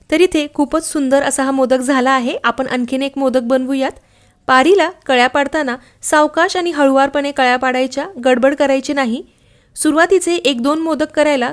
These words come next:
थोडा जास्ती वेळ लागेल, पण एकदा हाताला सराव झाला की मग राहिलेले मोदक अगदी पटपट होतात. जर हाताने खोलगट पारी करता आली नाही तरी काही हरकत नाही, पारी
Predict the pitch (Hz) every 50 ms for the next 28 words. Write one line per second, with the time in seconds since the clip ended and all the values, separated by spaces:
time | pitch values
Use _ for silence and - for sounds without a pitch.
0 | - _ - 294 285 302 - 254 277 247 240 - - 311 302 311 311 311 311 294
1 | 214 202 214 233 - _ _ _ _ _ 262 254 262 262 226 220 277 294 294 277
2 | - 262 254 269 277 - 294 262 254 262 269 269 359 370 311 262 262 262 - -
3 | - - _ _ - 339 349 320 302 302 285 320 311 302 277 262 277 294 311 311
4 | 311 285 220 233 254 - - - 247 254 247 302 - 269 233 240 - 247 247 269
5 | 285 269 277 240 311 - - - _ _ _ _ _ _ _ _ _ - 247 285
6 | 339 330 320 320 - 349 370 339 294 302 349 - _ _ - - 294 262 247 220
7 | 254 277 - - 311 285 302 285 285 254 240 - 254 262 269 269 294 302 330 330
8 | 285 240 247 320 - _ _ _ - _ - 277 294 320 320 330 339 339 285 285
9 | 247 247 - 254 262 294 294 285 240 247 294 - _ - _ _ _ _ - 285
10 | 285 285 285